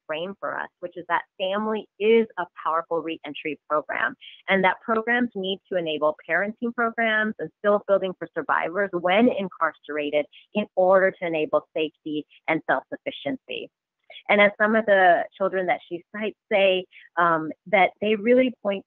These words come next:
to what would have helped me most, compassion for my mom, and that their connection to their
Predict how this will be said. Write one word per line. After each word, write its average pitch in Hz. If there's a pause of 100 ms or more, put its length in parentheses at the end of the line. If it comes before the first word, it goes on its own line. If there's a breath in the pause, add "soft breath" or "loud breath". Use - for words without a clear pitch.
(120)
to 180
what 180
would 180
have 165
helped 196
me 180
most, 160 (360)
compassion 180
for 151
my 147
mom, 147 (500 soft breath)
and 208
that 160
their 202 (100)
connection 175
to -
their 143